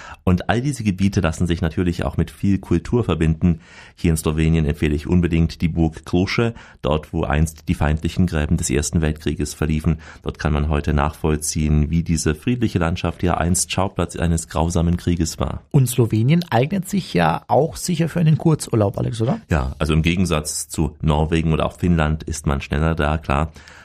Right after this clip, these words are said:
Speaker 1: Vor allem für Wintersportfans sicher eine Alternative zu den oft sehr stark besuchten Pisten in den klassischen deutschen Skigebieten.
Speaker 2: Mhm.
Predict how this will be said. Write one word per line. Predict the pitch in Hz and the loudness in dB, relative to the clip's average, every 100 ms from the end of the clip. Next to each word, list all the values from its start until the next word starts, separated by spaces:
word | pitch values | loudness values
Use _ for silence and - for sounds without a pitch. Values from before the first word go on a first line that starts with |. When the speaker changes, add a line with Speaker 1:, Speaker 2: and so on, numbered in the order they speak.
| _ | _
Speaker 1:
Vor | - | -2
allem | 85 98 98 | 0 2 2
für | 92 82 | 2 2
Wintersportfans | 110 98 - 78 76 - 80 85 | 0 -2 0 -2 -2 0 0 0
sicher | - - 92 95 | -4 -4 -2 0
eine | 80 80 | 0 0
Alternative | 80 80 85 80 101 98 85 | 0 0 -2 0 0 0 0
zu | 82 | 0
den | 80 | 0
oft | 87 - - | 0 -4 -2
sehr | 78 | -2
stark | - 76 - | 0 -2 -2
besuchten | 87 87 87 - 87 | -2 0 -2 -2 0
Pisten | 87 - - | 0 -2 -2
in | 80 | 2
den | 78 | 2
klassischen | 78 78 82 78 76 | 2 -2 -2 -2 0
deutschen | 71 - 78 | 0 -2 -2
Skigebieten. | 78 78 73 - 60 | 0 -2 -2 -4 0
Speaker 2:
Mhm. | 104 92 | 2 2